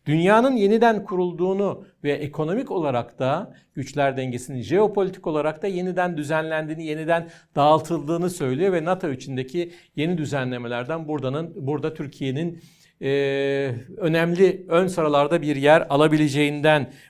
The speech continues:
bu yeni dizaynda bahsediyor. Ve Türkiye'nin Kafkasya'da başarılı olduğu ve Rusya'ya, e, Rusya'yı batıya karşı kullanma oyununu da başarıyla sürdürdü ama artık bu yolda oyunun sonuna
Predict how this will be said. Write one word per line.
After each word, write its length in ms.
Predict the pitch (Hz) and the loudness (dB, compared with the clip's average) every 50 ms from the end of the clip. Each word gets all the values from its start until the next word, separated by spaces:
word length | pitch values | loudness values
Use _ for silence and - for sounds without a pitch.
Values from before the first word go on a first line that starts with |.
| _ _ | _ _
bu 280 | 131 123 120 113 120 127 | -2 -2 0 0 -2 -2
yeni 340 | 123 120 123 127 135 127 110 | 0 0 0 0 0 0 -2
dizaynda 640 | 120 113 104 127 123 120 117 110 104 113 104 101 - 117 | -4 0 2 2 2 2 0 -2 -2 -2 -2 -2 -2 2
bahsediyor. 800 | 127 147 156 156 - - 151 131 135 135 135 151 175 202 - - - _ _ _ _ | 4 4 4 4 2 -4 -4 -2 0 2 2 2 0 -2 -6 -14 -20 _ _ _ _
Ve 80 | 175 - | -6 -4
Türkiye'nin 500 | - 185 160 - - - 143 143 151 160 | -2 -4 -4 -4 -4 -4 -4 -2 -4 -6
Kafkasya'da 920 | 151 - 160 151 - - 165 151 143 - 143 123 123 123 127 135 - 127 | 2 4 4 4 4 4 2 2 2 0 -4 -2 0 0 0 -2 -2 -2
başarılı 400 | 127 123 120 - 139 135 135 147 | -2 -2 0 -2 -4 -2 -2 -2
olduğu 680 | 151 131 123 117 113 104 101 113 123 139 156 170 170 - - - - - _ _ | -2 -2 -2 -2 -2 -4 -4 -2 0 0 0 0 -2 -6 -14 -20 -20 -20 _ _
ve 240 | 131 135 139 143 147 | -2 0 0 0 -2
Rusya'ya, 580 | 143 139 147 143 - - 139 135 139 143 143 143 | -2 -4 -6 -6 -6 -4 -2 0 2 2 2 0
e, 40 | - - 135 123 120 120 117 113 113 113 113 113 120 | 0 -4 -6 -4 -2 -2 0 0 0 -2 -2 -2 -4
Rusya'yı 400 | 139 160 156 - 143 139 135 127 | -4 -6 -4 -2 -2 -2 -2 -2
batıya 320 | 139 135 - 151 151 151 | -4 -4 -2 -4 -4 -2
karşı 380 | 151 147 127 123 127 - 131 - | -2 -2 -2 -2 -4 -8 -14 -14
kullanma 480 | - 139 131 127 127 131 139 147 147 | -10 -8 -4 -4 -4 -4 -4 -4 -6
oyununu 460 | 127 123 123 117 117 120 117 113 113 | -6 -6 -8 -8 -10 -10 -10 -8 -6
da 140 | 123 123 117 | -6 -4 -4
başarıyla 560 | 127 127 131 - 143 135 139 135 127 117 107 - - _ | -4 -4 -4 -6 -8 -6 -4 -4 -4 -4 -4 -8 -16 _
sürdürdü 540 | - - - 165 135 123 127 131 131 131 165 | -18 -8 -6 -4 -4 -4 -4 -6 -4 -2 -2
ama 220 | 185 180 147 135 | -2 -2 -2 -2
artık 360 | 147 156 139 - 160 139 - - | -2 -2 -2 -4 -10 -14 -8 -4
bu 120 | 156 151 | -2 0
yolda 420 | 135 120 110 110 110 143 165 170 | 2 2 0 0 2 2 0 0
oyunun 400 | - 151 135 131 135 135 156 160 | 0 -2 -2 -2 -2 -2 -4 -6
sonuna 480 | 156 - - 131 135 143 156 160 151 | -6 -4 -4 -4 -2 0 0 0 0